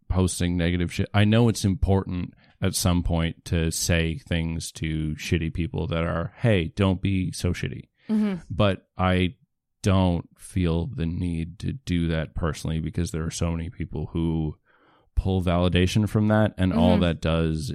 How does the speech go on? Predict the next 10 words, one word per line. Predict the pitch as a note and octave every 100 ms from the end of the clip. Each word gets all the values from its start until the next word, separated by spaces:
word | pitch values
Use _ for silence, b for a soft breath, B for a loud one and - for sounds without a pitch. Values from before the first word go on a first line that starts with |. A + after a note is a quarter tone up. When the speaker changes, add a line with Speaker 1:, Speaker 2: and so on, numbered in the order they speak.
| -
Speaker 1:
is | E2+ E2 D#2+
drain | - - F2+ F2+ E2+ F2
me. | D#2+ D#2 - _
Speaker 2:
There | G3 F#3+
you |
go. | E3
Speaker 1:
I | D#3
would | G2+ F#2+ F2+
rather | F2+ F2+ F#2 F2 E2+ E2+
go | - F2 E2+ D#2+ D#2+